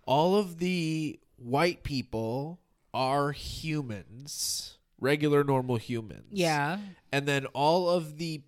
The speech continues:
Speaker 1: people of color are animals.
Speaker 2: Yes. That will get trickier as we get into the golden age because everyone is
Speaker 1: Because
Speaker 2: animals.
Speaker 1: any-, everyone is animals. But, like, i-, in Pinocchio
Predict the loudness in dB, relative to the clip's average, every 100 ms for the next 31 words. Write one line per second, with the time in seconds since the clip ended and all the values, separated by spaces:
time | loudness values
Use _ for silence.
0 | -14 -8 -6 0 2 2 2 0 2 4
1 | 2 0 0 2 2 2 -4 -4 -6 -12
2 | -18 -12 -8 -8 -10 -16 _ _ -4 -2
3 | -4 -12 -18 -20 -2 6 6 6 4 4
4 | 2 -2 0 2 2 2 2 0 0 -2
5 | -2 0 0 -2 -2 0 0 0 2 4
6 | 4 4 4 6 10 12 12 8 4 2
7 | 2 4 4 2 2 0 0 -2 -6 -10
8 | -12 -8 -6 -8 -12 -18 -18 -18 4 6
9 | 8 4 2 -6 -10 -12 _ -12 -10 -6
10 | -2 4 4 4 2 2 2 4 4 4
11 | -2 -10